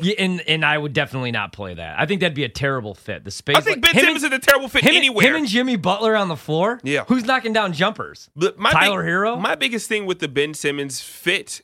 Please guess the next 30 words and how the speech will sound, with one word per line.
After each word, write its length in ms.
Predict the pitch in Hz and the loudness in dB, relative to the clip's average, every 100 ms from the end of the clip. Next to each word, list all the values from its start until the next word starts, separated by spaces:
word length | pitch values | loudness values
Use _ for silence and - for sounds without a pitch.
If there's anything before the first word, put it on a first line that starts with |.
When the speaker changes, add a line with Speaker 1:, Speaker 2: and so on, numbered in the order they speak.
| _ | _
Speaker 1:
And 100 | 117 | -2
they 100 | 151 | 2
probably 80 | 147 | 2
Speaker 2:
is 40 | 170 | 2
Speaker 1:
have 60 | |
to 60 | 147 | 0
get 140 | 135 | -4
rid 160 | 123 151 | -2 -4
of, 200 | 131 92 | -4 -6
get 140 | 139 | -6
rid 160 | 135 160 | -4 -4
of 140 | 160 | -6
him. 220 | 87 78 104 | -10 -14 -8
Speaker 2:
Yeah, 160 | 120 | -6
they 100 | 113 | -6
definitely 340 | 113 120 107 101 | -6 -6 -8 -8
would. 160 | 120 - _ _ _ | -8 -8 _ _ _
I 80 | - | -6
think 260 | 262 285 165 | -2 -2 -2
Ben 200 | 190 208 | -4 -4
Simmons 500 | - 180 185 151 - | -4 -4 -4 -8 -14
best 500 | 135 123 151 175 - | -18 -2 0 0 -4
fits 360 | - - 156 - | -16 -6 -6 -4
on 140 | 143 135 | -6 -6
a 60 | |
team 260 | 123 135 135 | -6 -6 -6
that 100 | 131 | -6
does 180 | 120 113 | -6 -6
not 240 | 113 120 | -4 -4
have 300 | - 117 110 | -4 -6 -6